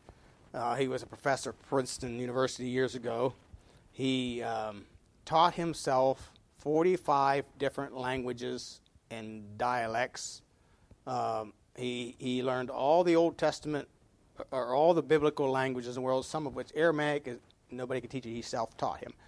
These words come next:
self-taught himself Aramaic, I think it was. Anyway, and he did all that. He, he divided his life up. He said, he, looking at his ancestors, he figured he'd live seventy-five years.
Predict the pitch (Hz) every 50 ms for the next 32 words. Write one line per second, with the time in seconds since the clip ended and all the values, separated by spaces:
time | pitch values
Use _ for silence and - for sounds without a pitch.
0 | - - - 127 117 - - - - 147 135 135 139 117 117 - - 127 101 101
1 | - - _ _ - 127 117 117 117 120 120 113 113 - 101 107 117 110 104 107
2 | 107 107 - - - - - - - - - - - - - 226 247 190 147 127
3 | 120 139 151 - - - - - - 165 175 185 202 254 269 240 226 202 160 147
4 | 131 123 160 - - 147 170 - - 170 170 165 165 160 160 165 185 208 214 190
5 | 226 208 196 202 196 190 190 - - 143 131 - - 156 143 - 170 151 143 131
6 | - - - - - - - 160 165 160 185 202 269 247 226 208 196 190 165 170
7 | 180 170 160 - - - 180 175 170 165 143 - - 127 117 - - - 139 131
8 | - - 156 139 - - 147 147 147 135 147 135 135 131 131 127 123 117 - -
9 | - 131 120 110 117 117 - 110 101 101 104 98 80 - - - - -